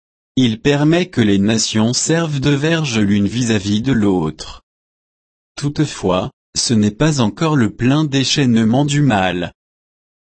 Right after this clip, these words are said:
Ce qui retient subsiste encore, celui qui retient, deux Thessaloniciens chapitre deux versets six et sept, fait toujours sentir son action.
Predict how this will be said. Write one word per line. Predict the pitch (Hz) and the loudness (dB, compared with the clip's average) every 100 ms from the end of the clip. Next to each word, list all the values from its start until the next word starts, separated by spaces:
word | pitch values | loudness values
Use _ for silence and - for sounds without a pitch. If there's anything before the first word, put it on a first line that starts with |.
| _ - | _ -10
Ce | - - | -4 -2
qui | 151 - 104 | -2 0 0
retient | 113 139 151 156 | 0 -2 0 -2
subsiste | 151 - 180 151 165 180 - | -2 -2 -2 0 0 -2 0
encore, | 147 - 107 98 101 151 - - _ - | -2 0 0 2 0 -2 -6 -18 _ -6
celui | - 151 143 151 185 170 | -4 0 0 0 -2 -2
qui | 131 117 | -4 -2
retient, | 151 151 98 87 101 143 _ _ _ 107 | -2 -2 -2 -2 -2 -4 _ _ _ -14
deux | 98 143 - | -6 -6 -4
Thessaloniciens | 151 - 147 131 120 107 107 - - 165 | -6 -6 -4 -2 -2 0 -2 -4 -6 -6
chapitre | 156 139 120 - 160 156 120 | -4 -6 -8 -10 -10 -8 -8
deux | 104 127 | -4 -4
versets | 135 131 127 - 147 | -2 -4 -4 -6 -6
six | - - 147 175 - | -6 -6 -6 -6 -6
et | 110 | -6
sept, | - - 87 107 _ - - _ _ _ _ _ - | -8 -6 -6 -8 _ -20 -20 _ _ _ _ _ -12
fait | - 139 | -2 -2
toujours | - 131 123 127 120 - | -2 -4 0 0 0 0
sentir | 117 107 - 151 147 | -2 -2 -2 -2 -2
son | - 107 104 | -2 0 0
action. | 127 - 104 87 | 0 -2 -2 -4